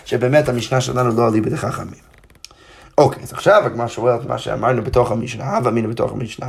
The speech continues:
רגע, והני בני קנס ענינו, האם באמת הנשים האלו זה נשים שעבורן צריך לשלם קנס? ועמי, הרי למה שאנחנו נחייב קנס? איקרי כאן, מה שכתוב בהמשך הפסוק, "ולא תהיה לאישה". מה כתוב בתורה? "ונתן לאיש השוכב עמה לאביה נערה חמישים כסף,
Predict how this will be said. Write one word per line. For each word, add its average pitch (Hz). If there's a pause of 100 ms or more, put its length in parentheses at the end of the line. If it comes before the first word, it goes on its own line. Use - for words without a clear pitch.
(400)
רגע, 160 (340)
והני 117
בני 131
קנס 113
ענינו, 151
האם 147
באמת 151
הנשים 127
האלו 135 (340)
זה 123
נשים 123
שעבורן 117
צריך 127
לשלם 123
קנס? 117 (240)
ועמי, 156 (340)
הרי 156
למה 185
שאנחנו 165
נחייב 135
קנס? 131 (320)
איקרי 180
כאן, 110
מה 131
שכתוב 131
בהמשך 139
הפסוק, 131
"ולא 117
תהיה 120
לאישה". 117
מה 131
כתוב 143
בתורה? 113
"ונתן 147
לאיש 143
השוכב 127
עמה 131
לאביה 123
נערה 117
חמישים 123
כסף, 123